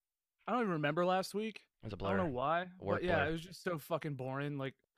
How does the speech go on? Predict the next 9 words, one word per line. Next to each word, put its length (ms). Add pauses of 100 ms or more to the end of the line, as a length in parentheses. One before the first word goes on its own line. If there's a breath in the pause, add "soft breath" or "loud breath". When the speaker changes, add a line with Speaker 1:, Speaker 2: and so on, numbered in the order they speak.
(240 soft breath)
Speaker 1:
everything 320
about 320
it. 100
My, 200 (240)
my 160
clients 460
were 160
super 320
good. 400